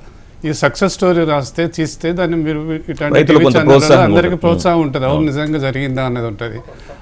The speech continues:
Speaker 1: అనుమానం చూడనంత వరకు ప్రతిదీ అనుమానం కిందనే ఉంటుంది. రెండోది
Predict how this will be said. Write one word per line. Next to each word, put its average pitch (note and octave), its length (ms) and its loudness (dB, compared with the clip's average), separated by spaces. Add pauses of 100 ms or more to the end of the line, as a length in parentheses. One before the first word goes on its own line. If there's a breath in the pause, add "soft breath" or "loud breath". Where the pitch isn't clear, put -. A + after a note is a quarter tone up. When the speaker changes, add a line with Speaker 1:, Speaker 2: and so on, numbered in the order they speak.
Speaker 1:
అనుమానం F3 460 4
చూడనంత F3 400 4
వరకు F3 320 2
ప్రతిదీ E3 360 0
అనుమానం D3+ 440 0
కిందనే C3 320 -6
ఉంటుంది. A2 360 -8 (600 loud breath)
రెండోది F3 680 2